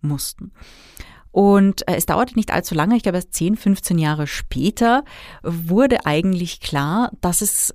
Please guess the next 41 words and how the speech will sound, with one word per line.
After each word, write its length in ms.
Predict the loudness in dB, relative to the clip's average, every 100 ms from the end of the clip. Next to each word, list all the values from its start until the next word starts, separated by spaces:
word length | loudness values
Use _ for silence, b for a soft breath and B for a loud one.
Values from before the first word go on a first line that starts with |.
| -8
äh, 400 | -18 -18 -14 -4
dass, 240 | -2 -2
dass 120 | -4
die 120 | -4 -2
Fed 260 | -2 -2
gar 120 | -2
nicht 140 | -2 0
mehr 80 | 2
genug 320 | 2 0 -2
Goldreserven 840 | -2 0 -4 -4 -2 -2 -2 -6 -6 -2
hat, 300 | -2 -2 -12 B B B
um 240 | 6 8 6 2
theoretisch 640 | 0 2 2 2 -2 -4
jeden, 380 | -2 0 2 0
jeden 220 | 0 -2
Franc 440 | -4 0 2 4 4
oder 140 | 2
damals 320 | 0 -2 -2
jeden 400 | -2 0 -2 0
niederländischen 540 | 0 2 2 0 -2 0
Gulden 540 | 6 6 6 4 2 B B -2
auch, 360 | 0 0 -2
äh, 160 | -4 -4
gegen 400 | 0 0 2 0 b b b -12 -2
den, 340 | 2 2 0
äh, 580 | -2 -4 -4 -6 -8 -12 -10 -6
also 340 | 0 0 0 -4 -20 -20 -10 -2
wenn 140 | 0
man 80 | 2
ihn 160 | 0
dann 160 | 0 -2
gegen 180 | -4 -2
Dollar 240 | 2 2
getauscht 420 | 0 -2 -2 0
hätte, 180 | -4 0
dann 140 | -2 -2
auch 200 | -4 -4
wirklich 240 | -6 -4
in 100 | -4
Gold 300 | -2 -2 2
einzutauschen. 840 | 2 2 0 -2 -6 -6 -8 -10